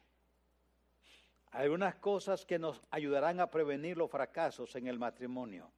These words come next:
Hay algunas cosas que nos evitarán caer en esa, en esa condición de fracaso.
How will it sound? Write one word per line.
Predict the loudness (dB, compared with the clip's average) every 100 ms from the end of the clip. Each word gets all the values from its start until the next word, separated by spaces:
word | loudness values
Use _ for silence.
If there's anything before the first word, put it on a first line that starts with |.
| _
Hay | -2 2 4 2 0
algunas | -2 -2 -2 -2 -2
cosas | -6 -8 -8 -14 -18 -18
que | -10 -6
nos | -4 -6 -4
evitarán | -4 -4 -6 -2 0 0 0 -4 -10 -20 -20 -20 _ _ _ _ _ _ _ _ _ _ _
caer | 2 6 6 6 6
en | 4 2
esa, | 0 2 4 4 0 -2
en | -2 2
esa | 2 2 0 2
condición | 2 2 0 0 0 0
de | 0 0
fracaso. | -2 -4 -4 -4 -6 -14 -16